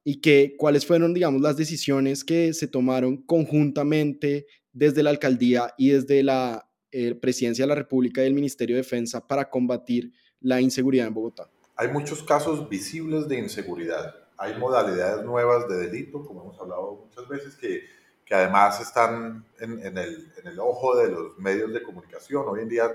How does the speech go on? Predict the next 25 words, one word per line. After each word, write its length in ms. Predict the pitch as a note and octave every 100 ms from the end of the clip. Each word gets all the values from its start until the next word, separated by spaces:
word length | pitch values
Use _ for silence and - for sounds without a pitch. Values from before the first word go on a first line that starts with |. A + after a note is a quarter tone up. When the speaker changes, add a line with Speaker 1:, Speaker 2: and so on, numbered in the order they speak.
| -
Speaker 2:
cualquier 440 | - - B2 A#2+
delito 440 | B2 A#2+ A2+ A#2+
termina 640 | - F2+ F2 F#2+ A2+ A2+ _ _ _ _ _
grabado 760 | G#2 G2 F2+ F#2+ G2+ A2+ B2 G#2+
en 80 | F#2+
una 180 | G#2
cámara 400 | - C3+ C3+ B2+
y 100 | G#2+
termina 280 | G2 F2+ G2
transmitido 540 | G#2+ G2 F2+ F2+ F#2 G#2+
en 40 |
las 140 | G#2
redes 180 | F2+ G2
sociales 440 | - G2 G2 F#2 -
y 40 |
en 60 | F2+
los 100 | F2
noticieros. 540 | _ _ - F2+ E2+
De 60 | F2+
manera 340 | F2 G2 A#2
que, 200 | A#2+ G2+ - _ _ _ _ -
independientemente 880 | G#2+ A2+ A2+ A2+ A2+ C#3+ C#3 D3+
de 120 | D3 C3+
los 280 | F#2+ -
números, 680 | F#2 G#2 C3+ D#3+ E3 F3+ F3+